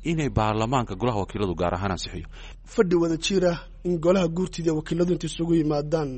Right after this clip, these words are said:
Speaker 2: gacan loogu taago, sharcigu muxuu ka qabaa?
Speaker 1: Golaha wakiilada iyo golaha guurtida far-, fadhiyada wada jirka ay wada gelayaan. Waxaa ku qorantay qodobka soddon iyo siddeed ee dastuurka Somaliland. Anigu ma qabo in ansixinta heshiisyada caalamiga,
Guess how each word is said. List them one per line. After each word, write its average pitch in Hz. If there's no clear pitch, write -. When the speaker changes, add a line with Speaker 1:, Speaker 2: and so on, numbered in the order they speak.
Speaker 2:
gacan 147
loogu 151
taago, 123
sharcigu 170
muxuu 143
ka 147
qabaa? 110
Speaker 1:
Golaha 175
wakiilada 160
iyo 147
golaha 147
guurtida 131
far-, 117
fadhiyada 123
wada 120
jirka 135
ay 127
wada 117
gelayaan. 113
Waxaa -
ku -
qorantay 117
qodobka 113
soddon 110
iyo 101
siddeed 92
ee 95
dastuurka 98
Somaliland. 73
Anigu 156
ma 160
qabo 95
in 170
ansixinta 120
heshiisyada 107
caalamiga, 101